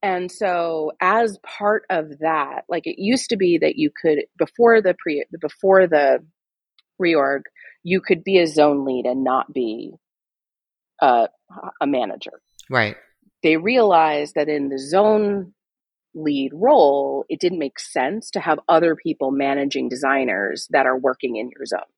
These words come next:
Speaker 2: Interesting.
Speaker 1: And so they wanted to build in that layer. So if you are responsible for U X in that zone, you're also managing the designers who are doing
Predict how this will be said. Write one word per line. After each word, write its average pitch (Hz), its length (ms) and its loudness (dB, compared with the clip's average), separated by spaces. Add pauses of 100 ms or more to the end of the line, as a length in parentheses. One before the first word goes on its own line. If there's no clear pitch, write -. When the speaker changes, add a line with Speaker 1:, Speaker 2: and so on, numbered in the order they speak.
(760)
Speaker 2:
Interesting. 160 260 2
Speaker 1:
And 160 60 -4
so 160 260 2
they 156 140 0
wanted 175 360 -2
to 196 80 -6
build 160 300 -2
in 143 140 -4
that 131 240 -4
layer. 190 520 0
So 143 380 0
if 143 220 -2
you 151 240 0
are 151 100 2
responsible 143 560 -6
for 131 80 -6
U 127 180 0
X 123 220 0
in 202 60 -2
that 202 200 -2
zone, 214 320 2
you're 156 200 -4
also 143 500 2
managing 127 460 -4
the 123 60 -4
designers 127 600 -2
who 127 80 -8
are 123 80 -4
doing 110 460 -4